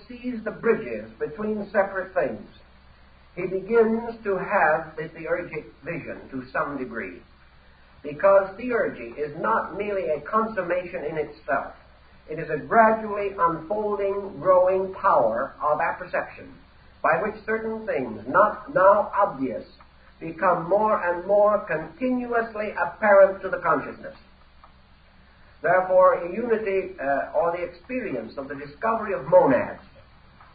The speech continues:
or entieties, may exist on any level. One of the old philosophers pointed out the fact that when a man takes a piece of wood, puts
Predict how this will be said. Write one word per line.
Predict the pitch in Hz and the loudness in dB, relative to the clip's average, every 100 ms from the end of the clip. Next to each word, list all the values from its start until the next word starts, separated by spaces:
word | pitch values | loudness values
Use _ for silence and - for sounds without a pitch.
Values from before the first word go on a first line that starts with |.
| - | -2
or | 131 151 - - | 2 2 0 -2
entieties, | 147 147 - 196 135 - 104 - - - - - - - - - | -2 0 2 4 2 0 -10 -14 -20 -20 -20 -20 -20 -20 -18 -2
may | 226 262 226 | 8 8 8
exist | 147 147 170 165 | 2 -2 -2 -4
on | 160 - 247 | -4 -4 -2
any | 262 262 | -2 0
level. | 247 226 - 104 - - - - - - - - 143 | 2 2 0 -6 -12 -20 -20 -20 -20 -20 -20 -16 -2
One | 196 | 0
of | 226 | 0
the | 190 170 | -4 -2
old | 151 147 143 | -2 -2 -2
philosophers | 139 135 123 147 214 226 - | 0 0 -4 -6 -8 -8 0
pointed | 202 190 170 | 0 0 -2
out | 151 - - | 0 0 -2
the | 147 | -6
fact | 156 147 156 | -2 -2 -2
that | 131 151 | -6 4
when | |
a | 151 151 | 4 6
man | 196 220 220 | 4 4 -2
takes | 202 - - | -4 -6 -14
a | |
piece | - 147 175 | -12 -12 -12
of | 147 | -8
wood, | 127 107 - - - - - - | -4 -4 -6 -20 -20 -20 -20 -2
puts | 185 185 | 0 0